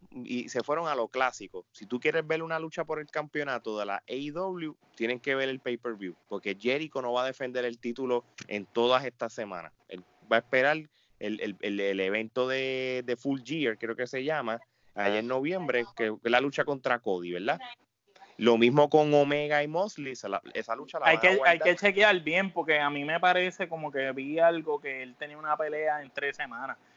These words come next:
Speaker 2: pero no
Speaker 1: Pero,
Speaker 2: sé si va para el título.
Speaker 1: eso es lo que pasa, que yo no sé si es por el título. Yo creo que ellos van a, ellos van a, no van a, ciertos títulos no los van a defender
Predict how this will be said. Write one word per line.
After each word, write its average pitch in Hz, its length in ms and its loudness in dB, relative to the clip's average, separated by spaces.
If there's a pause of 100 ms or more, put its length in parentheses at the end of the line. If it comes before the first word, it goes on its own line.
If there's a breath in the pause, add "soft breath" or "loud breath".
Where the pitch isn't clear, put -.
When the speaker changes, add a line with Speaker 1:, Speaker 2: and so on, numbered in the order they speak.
(200 soft breath)
Speaker 2:
pero 156 180 6
no 143 40 2
Speaker 1:
Pero, 120 240 8
Speaker 2:
sé 120 100 8
si - 0 -
va 135 140 4
para 160 180 4
el 151 60 -2
título. 135 440 0 (240)
Speaker 1:
eso 135 360 8
es 131 40 10
lo 127 120 8
que 120 120 8
pasa, 107 320 6
que 101 120 8
yo 107 80 10
no 113 100 10
sé 131 140 4
si 131 80 6
es 117 40 4
por 123 180 8
el 120 120 6
título. 95 340 8
Yo 113 160 6
creo 143 180 6
que 143 80 0
ellos 143 200 -2
van 143 160 2
a, 135 220 -2 (340 soft breath)
ellos 127 300 -2
van 139 180 8
a, 131 140 0
no 127 260 -2
van 135 160 0
a, 139 140 -2 (160)
ciertos 151 420 -2
títulos 139 380 -2
no 120 80 0
los 127 120 2
van 135 180 0
a 135 100 0
defender 139 580 -6